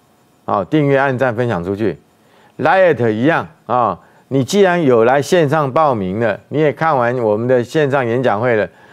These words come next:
如果还有任何股票上的问题，我们已经有联系了，对不对？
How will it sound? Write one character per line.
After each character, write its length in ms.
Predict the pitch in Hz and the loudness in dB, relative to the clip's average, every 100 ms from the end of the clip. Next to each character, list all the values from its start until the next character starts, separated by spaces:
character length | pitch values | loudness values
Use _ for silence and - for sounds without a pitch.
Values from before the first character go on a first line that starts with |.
| - - | -18 -2
如 160 | 170 | 0
果 140 | 175 151 | 2 0
还 320 | 117 143 202 | 0 2 4
有 240 | 220 147 | 4 4
任 260 | 151 196 175 | 4 4 2
何 180 | 143 143 | 0 0
股 220 | - 123 | 0 0
票 220 | 160 160 | 2 2
上 160 | 160 151 | 2 2
的 80 | 143 | 2
问 200 | 156 117 | 2 0
题， 260 | 107 107 101 _ - | 0 -2 -6 _ -4
我 120 | 127 | -2
们 140 | 139 165 | 2 0
已 60 | |
经 140 | 143 160 | 2 0
有 80 | |
联 240 | 117 113 131 | 2 0 0
系 180 | 135 139 | 0 2
了， 60 | |
对 80 | 135 | 2
不 60 | 160 | 4
对？ 240 | 185 123 | 4 2